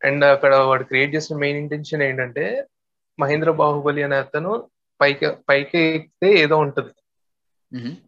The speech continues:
Speaker 1: పైన ఏదో ఉంది, వీడు దానికోసం వెళ్ళాలి అనేది క్రియేట్ చేశాడు ఆడియన్స్ కి.
Speaker 2: రైట్.
Speaker 1: And తర్వా-, తర్వాత వార్ సీక్వెన్సెస్ అవన్నీ ఉంటాయి.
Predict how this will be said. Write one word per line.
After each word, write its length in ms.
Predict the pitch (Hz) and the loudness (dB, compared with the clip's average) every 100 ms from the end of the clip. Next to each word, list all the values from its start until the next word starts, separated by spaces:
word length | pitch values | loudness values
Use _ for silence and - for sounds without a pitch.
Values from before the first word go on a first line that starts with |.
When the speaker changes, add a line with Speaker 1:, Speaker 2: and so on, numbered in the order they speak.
| _ _ _ _ _ _ _ _ _ - | _ _ _ _ _ _ _ _ _ -4
Speaker 1:
పైన 220 | 135 143 | -2 0
ఏదో 240 | 143 143 143 | 0 2 0
ఉంది, 420 | 139 143 208 202 | 0 -4 -4 -4
వీడు 240 | 170 147 | -2 -4
దానికోసం 460 | 135 180 202 139 160 | 0 -2 0 -2 -2
వెళ్ళాలి 480 | 143 135 135 139 143 | -4 2 2 2 -2
అనేది 480 | 139 139 143 180 180 | -4 -6 -8 -10 -12
క్రియేట్ 380 | - 143 147 | -6 -4 -2
చేశాడు 340 | 151 147 139 120 | -4 -6 -6 -4
ఆడియన్స్ 420 | 117 123 120 - | -4 -6 -18 -20
కి. 100 | _ _ _ _ _ _ _ _ _ _ | _ _ _ _ _ _ _ _ _ _
Speaker 2:
రైట్. 300 | 113 104 - | -4 -4 -2
Speaker 1:
And 160 | 139 131 | -6 2
తర్వా-, 280 | 143 143 - - | 2 2 0 0
తర్వాత 360 | 143 139 143 139 | 4 6 6 4
వార్ 480 | 156 151 139 135 139 | 2 4 4 4 4
సీక్వెన్సెస్ 500 | 143 135 135 143 135 | -2 -10 -8 -6 -4
అవన్నీ 560 | 131 131 135 143 147 | -4 -4 -6 -4 -4
ఉంటాయి. 540 | 139 135 127 135 135 | -4 -6 -4 -6 -6